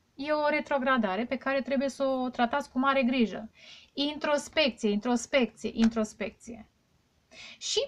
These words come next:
poate spre sfârșitul iulie, lui iulie să luați, să zic, să acționați, să mergeți sau să comunicați direct ce ați înțeles. Eventual, dacă nu sunteți voi aici,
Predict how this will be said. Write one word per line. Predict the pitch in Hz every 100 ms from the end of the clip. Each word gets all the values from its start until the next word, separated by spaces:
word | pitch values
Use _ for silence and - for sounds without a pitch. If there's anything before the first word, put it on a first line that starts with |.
| -
poate | 311 320 247
spre | - 277 285
sfârșitul | - 208 269 240 208
iulie, | 202 285 285 294 294 -
lui | 233 226
iulie | 254 294 294
să | 277 311 302
luați, | 285 302 302 -
să | 254
zic, | 233 247 -
să | 262
acționați, | 233 233 - 226 220 202 - - - _ _
să | - 226
mergeți | 233 254 208 180 190 -
sau | 285 311
să | 339 370
comunicați | - 359 359 359 349 - 240 180 - 220
direct | 294 254 185 - - _ _ _ _ _ _ _ _ _
ce | - 311
ați | 302 302
înțeles. | 285 311 302 220 170 - _ _ _ _ _ _ _ _ _ _ _
Eventual, | 269 277 226 196 - 220 269
dacă | 247 226
nu | 208
sunteți | 226 214 208 190
voi | 202 202
aici, | 185 269 403 -